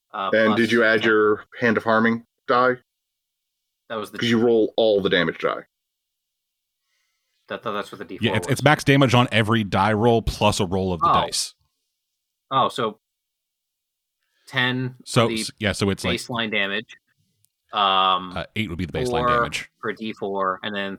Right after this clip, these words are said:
Speaker 1: three plus two is wisdom, five, so nineteen.
Speaker 3: Eight would be the baseline damage 'cause it's a D four, not a D six.
Speaker 2: So seventeen.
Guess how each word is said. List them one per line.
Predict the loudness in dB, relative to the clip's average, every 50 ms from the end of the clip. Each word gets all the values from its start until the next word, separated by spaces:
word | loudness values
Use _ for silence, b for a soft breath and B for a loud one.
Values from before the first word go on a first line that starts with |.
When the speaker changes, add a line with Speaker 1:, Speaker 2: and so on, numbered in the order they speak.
| -14 _
Speaker 1:
three | -8 -6 -6 -4 -4 -6 -8
plus | -10 -10 -10 -10 -10
two | -12 -12 -10 -8 -8 -8 -10
is | -10 -10
wisdom, | -12 -12 -10 -12 -14 -10
five, | -6 -4 -2 -2 -4 -6
so | -10 -16 -16 -16 -16
nineteen. | -14 -12 -12 -12 -14 -14 -18 -20 -20 -20 -20 _ _ _ _ _
Speaker 3:
Eight | 0 0 0
would | 0 0 0
be | 0 0
the | 2
baseline | 0 -2 -2 -2 -4 -2 -2
damage | -2 -4 -4 -6
'cause | -6 -8
it's | -8 -6
a |
D | -6 -6 -4
four, | -4 -4 -6
not | -6 -6
a | -8
D | -10 -12
six. | -14 -16 -16 -14 -14 -14 -14 -16 _ _ _ _
Speaker 2:
So | _ -2 2 2 2 2
seventeen. | 2 2 2 2 4 2 2 2 0 0 0 0 -2 -6